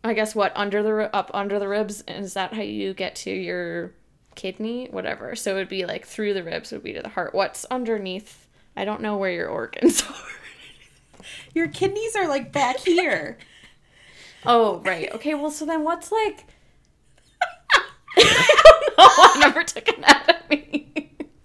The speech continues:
Speaker 1: <laughs> But, like,
Speaker 2: Under your
Speaker 1: haven't you,
Speaker 2: ribs?
Speaker 1: I don't know.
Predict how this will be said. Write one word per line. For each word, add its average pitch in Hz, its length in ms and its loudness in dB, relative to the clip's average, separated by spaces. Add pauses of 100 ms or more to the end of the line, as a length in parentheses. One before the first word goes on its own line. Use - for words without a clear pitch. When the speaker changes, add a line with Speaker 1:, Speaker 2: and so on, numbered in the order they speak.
(320)
Speaker 1:
<laughs> 622 840 0 (1160)
But, 466 100 4
like, 494 120 6
Speaker 2:
Under 415 140 4
your 415 180 6
Speaker 1:
haven't 440 180 4
you, - 40 0
Speaker 2:
ribs? 262 320 2
Speaker 1:
I 370 40 0
don't 508 200 -2 (100)
know. 185 220 -12